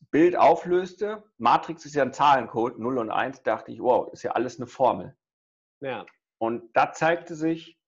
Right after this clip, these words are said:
Speaker 1: zeigte sich, das hört sich jetzt so an, aber es war tatsächlich nachts um vier Uhr, be-, kurz bevor ich wach wurde, ich, nachts, also ich werde ja immer jeden Morgen um vier Uhr automatisch wach,
Speaker 2: Ja.
Speaker 1: wirklich so, die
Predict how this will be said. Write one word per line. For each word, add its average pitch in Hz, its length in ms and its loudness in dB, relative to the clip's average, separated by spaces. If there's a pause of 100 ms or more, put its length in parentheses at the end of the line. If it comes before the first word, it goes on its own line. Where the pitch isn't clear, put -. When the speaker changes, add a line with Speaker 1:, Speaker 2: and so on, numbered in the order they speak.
(260)
Speaker 1:
zeigte 90 400 -8
sich, - 160 -18
das - 140 -20
hört 95 140 -4
sich - 60 -14
jetzt 98 200 -8
so 90 340 -8
an, 131 140 -4
aber 117 120 0
es 110 100 -4
war 107 120 -2
tatsächlich 127 720 -4
nachts 117 320 -2
um 120 120 -8
vier 127 280 -6
Uhr, 165 400 -2 (680)
be-, 107 80 -12 (100)
kurz 143 240 -4
bevor 127 260 0
ich 113 120 -6
wach 143 260 2
wurde, 131 200 -4
ich, - 220 -16 (140)
nachts, 87 460 -6
also - 120 -12
ich - 80 -20
werde 101 180 -4
ja 95 40 -6
immer 95 100 -8
jeden 101 200 -8
Morgen 101 240 -6
um 98 60 -16
vier 117 220 -8
Uhr 107 80 0
automatisch 107 540 -4
wach, 117 260 0 (760)
Speaker 2:
Ja. 151 120 -6
Speaker 1:
wirklich 131 280 -2
so, 135 320 2 (1600)
die 202 440 -4